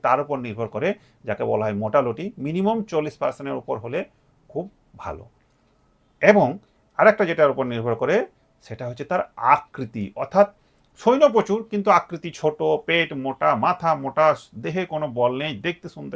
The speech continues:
ভালো নয়, তাহলে সে ক্ষমতা কোথায় পাবে? পাবে না। সেই জন্য তার আকৃতিটাও ভালো হতে হবে, অর্থাৎ সুন্দর একটা ডিম্বাকৃতি মাথা হবে,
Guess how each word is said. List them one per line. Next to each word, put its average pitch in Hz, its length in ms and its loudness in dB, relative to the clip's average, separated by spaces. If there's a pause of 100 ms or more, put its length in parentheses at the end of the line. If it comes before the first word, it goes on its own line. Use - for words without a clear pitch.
ভালো 110 220 -2
নয়, 165 140 -2 (360)
তাহলে 190 260 0
সে 208 80 2 (160)
ক্ষমতা 190 320 0
কোথায় 135 240 -8
পাবে? 90 160 -8 (580)
পাবে 190 240 4
না। 170 40 -8 (340)
সেই 127 120 -8
জন্য 151 180 -4
তার 165 100 -6 (220)
আকৃতিটাও 202 680 -2
ভালো 113 220 -4
হতে 101 160 -12
হবে, 90 200 -8
অর্থাৎ 170 240 2 (540)
সুন্দর 202 320 4 (100)
একটা 165 180 4 (200)
ডিম্বাকৃতি 147 580 -6
মাথা - 280 -2
হবে, 127 220 -2